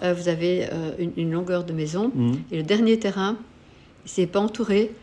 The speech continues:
Speaker 1: et si en plus il est en triangle, ce n'est vraiment pas bon.
Speaker 2: Et s'il est entouré d'arbres
Speaker 1: Les
Speaker 2: ou
Speaker 1: arbres
Speaker 2: de
Speaker 1: peuvent
Speaker 2: haies ?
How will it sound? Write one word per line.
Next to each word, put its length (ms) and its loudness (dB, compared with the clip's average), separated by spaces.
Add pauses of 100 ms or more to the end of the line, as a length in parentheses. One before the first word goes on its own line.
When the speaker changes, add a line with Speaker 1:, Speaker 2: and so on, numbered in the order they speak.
(120)
Speaker 1:
et 60 -8
si 140 -2
en 60 2
plus 220 -8
il 60 2
est 40 4
en 40 0
triangle, 580 -4
ce 180 -14
n'est 80 0
vraiment 240 -2
pas 140 -8
bon. 140 -4 (160)
Speaker 2:
Et 80 6
s'il 180 4
est 40 12
entouré 440 8
d'arbres 600 0 (1000)
Speaker 1:
Les 220 2
Speaker 2:
ou 40 10
Speaker 1:
arbres 140 10
Speaker 2:
de 60 8
Speaker 1:
peuvent 160 6
Speaker 2:
haies ? 180 4